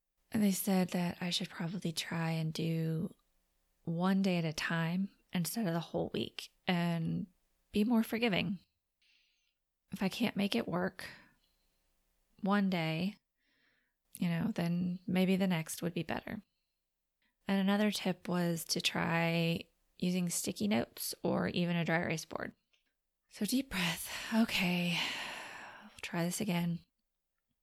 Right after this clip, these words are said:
Give it another couple weeks, see how it goes. Well, that was <laughs> Friday. So literally three days ago. So I'm gonna give it another go this week,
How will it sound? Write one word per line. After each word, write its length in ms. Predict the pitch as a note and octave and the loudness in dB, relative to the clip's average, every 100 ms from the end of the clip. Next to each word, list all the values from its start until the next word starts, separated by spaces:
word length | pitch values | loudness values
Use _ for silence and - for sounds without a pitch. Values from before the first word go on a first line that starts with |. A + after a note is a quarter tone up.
| _ - | _ -2
Give 140 | - | 0
it 40 | |
another 260 | F3 E3+ F#3+ | 2 2 2
couple 320 | - G#3+ A3 | 2 0 2
weeks, 340 | F3+ F3 - - | 2 2 0 -2
see 120 | E3 | 0
how 100 | F3 | 0
it 100 | F#3 | 0
goes. 460 | - E3 E3+ - - _ _ _ _ _ _ _ _ _ _ - | 0 0 -2 -4 -12 _ _ _ _ _ _ _ _ _ _ -8
Well, 300 | G3 F3 F3 - _ _ _ _ _ _ _ _ _ _ _ _ _ | -2 0 0 -4 _ _ _ _ _ _ _ _ _ _ _ _ _
that 120 | G3+ G3+ | 2 2
was 140 | F3 | 2
<laughs> 0 | |
Friday. 440 | - G3 - - - - - - - _ _ - - - - - - - _ _ _ - | 2 2 2 0 0 0 -4 -14 -20 _ _ -6 -6 -6 -8 -10 -12 -16 _ _ _ -8
So 80 | G#3 | 0
literally 640 | F#3 F#3 F3+ E3+ E3+ E3+ | 2 4 4 4 2 0
three 160 | - E3+ | 0 0
days 180 | D#3+ D#3 | 2 0
ago. 380 | E3 D#3 D#3 D3+ | 2 2 2 0
So 480 | - E3 D#3+ D#3 - _ _ _ - | 0 0 2 0 -4 _ _ _ -6
I'm 120 | F3+ | -2
gonna 160 | E3+ F#3 | 0 2
give 160 | A3+ | 2
it 60 | A#3+ | 4
another 300 | B3+ B3 B3 | 4 4 4
go 220 | A3+ F#3+ | 4 4
this 220 | F#3 F3+ | 4 2
week, 380 | - E3 D#3+ - | 0 -2 -2 -10